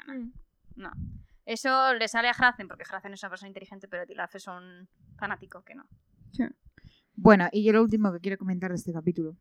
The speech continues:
Speaker 3: es el momento en el que Hrazen dice:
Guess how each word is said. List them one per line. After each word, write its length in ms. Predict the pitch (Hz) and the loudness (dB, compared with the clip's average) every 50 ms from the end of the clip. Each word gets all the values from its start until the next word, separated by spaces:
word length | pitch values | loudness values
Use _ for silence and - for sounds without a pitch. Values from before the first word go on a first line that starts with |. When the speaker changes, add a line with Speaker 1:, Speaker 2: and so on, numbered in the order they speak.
| _ _ - | _ _ -2
Speaker 3:
es 160 | 214 214 - | 0 2 6
el 80 | 247 | 10
momento 520 | 240 247 247 240 247 240 220 - 226 226 233 - - - _ _ - - - | 10 10 12 12 10 8 8 4 2 0 0 -4 -14 -20 _ _ -12 -2 2
en 200 | - 339 349 330 | 4 4 6 6
el 220 | 302 294 269 262 233 | 4 4 4 4 4
que 120 | 233 233 | 4 4
Hrazen 460 | 208 - 220 240 233 - - 226 208 | 4 2 -4 -16 -18 -16 -14 -12 -8
dice: 500 | 196 202 180 - - 196 185 175 170 160 | -6 -4 -4 -2 0 0 2 2 0 0